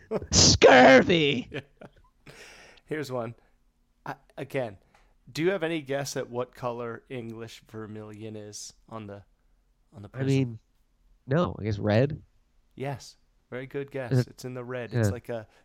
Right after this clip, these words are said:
Speaker 2: very faded red. Um,
Speaker 1: I just thought of that 'cause vermilion to me sounds like something reddish, but I wouldn't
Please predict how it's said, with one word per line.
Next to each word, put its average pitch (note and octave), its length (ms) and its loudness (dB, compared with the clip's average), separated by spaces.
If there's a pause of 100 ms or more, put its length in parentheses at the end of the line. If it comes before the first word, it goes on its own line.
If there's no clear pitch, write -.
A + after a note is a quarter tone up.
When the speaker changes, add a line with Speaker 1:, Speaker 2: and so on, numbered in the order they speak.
(120)
Speaker 2:
very C3 560 -10 (480)
faded A#2 1040 -10
red. F2+ 640 -14 (840)
Um, G2 280 -14
Speaker 1:
I D3 40 -6
just D#3+ 220 2
thought A3 220 6
of F3 80 -8
that A2 200 -16
'cause - 220 -18
vermilion C#3 600 4
to C3 120 0
me A2 220 0
sounds G2+ 260 -4
like - 120 -4
something F#2+ 200 -2
reddish, G#2+ 320 8
but - 180 4
I - 120 6
wouldn't A#2+ 320 8